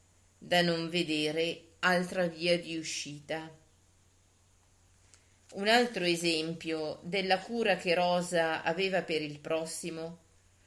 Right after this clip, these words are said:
fu il fatto che visitava un prigioniero condannato a morte nel carcere.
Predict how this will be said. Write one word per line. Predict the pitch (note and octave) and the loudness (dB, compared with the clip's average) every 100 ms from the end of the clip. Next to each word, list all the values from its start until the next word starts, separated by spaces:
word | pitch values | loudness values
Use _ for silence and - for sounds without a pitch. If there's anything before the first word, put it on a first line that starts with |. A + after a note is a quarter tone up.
| _ | _
fu | - C#4 | -6 -2
il | B3 F#3 | 0 0
fatto | F3+ E3 D#3 - E3+ | 2 4 2 -2 -2
che | E3+ F#3 | 0 -2
visitava | F#3 G#3 G#3+ G3+ A3+ A3 G3+ | -2 -2 -6 0 2 2 0
un | F3 E3+ F3 | 0 -2 -2
prigioniero | F3+ E3+ F3 E3+ E3 D#3+ D3+ D3+ C#3 C3+ - | -2 -2 0 -2 -2 -2 -2 -2 -4 -6 -12
condannato | - E3+ E3 D#3+ D#3+ E3+ F#3 F3+ | -6 -4 0 0 2 0 0 -2
a | D3 | -2
morte | D#3 D#3+ D#3+ F3 - F3 E3+ - _ | 0 -2 -2 -6 -6 -4 -4 -10 _
nel | F3 F3 E3+ | -2 0 0
carcere. | D3+ D3 D3+ - E3+ D#3+ D#3+ | -2 -4 -6 -8 -6 -4 -6